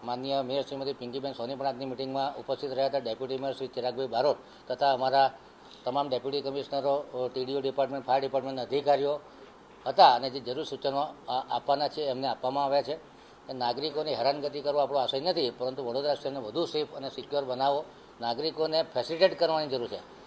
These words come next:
નાગરિકો સહકાર આપે, તંત્ર પણ સહકાર આપવા તૈયાર છે. એક કદમ નાગરિક વધારે, એક કદમ કોર્પોરેશન વધારે અને વડોદરા શહેર વધુ સેફ અને સિક્યોર બને.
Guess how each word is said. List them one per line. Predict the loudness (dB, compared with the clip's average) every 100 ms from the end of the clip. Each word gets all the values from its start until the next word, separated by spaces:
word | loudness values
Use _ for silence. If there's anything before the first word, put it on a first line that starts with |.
| -6
નાગરિકો | 0 0 2 2
સહકાર | 4 4 6 6
આપે, | 6 4
તંત્ર | -2 0 -2
પણ | -2
સહકાર | -2 0 0
આપવા | 2 0
તૈયાર | 4 4 4
છે. | 0 -6 -14 -4
એક | -4 0
કદમ | 2 2
નાગરિક | 2 2 2 0
વધારે, | 6 6 6
એક | 0 -2
કદમ | -2 0
કોર્પોરેશન | 0 0 -2
વધારે | 0 2 2 0
અને | -12 -10 -4
વડોદરા | -2 0 0
શહેર | 0
વધુ | -4 -4
સેફ | -4 -4
અને | -4 -6
સિક્યોર | -8 -6 -4
બને. | 0 0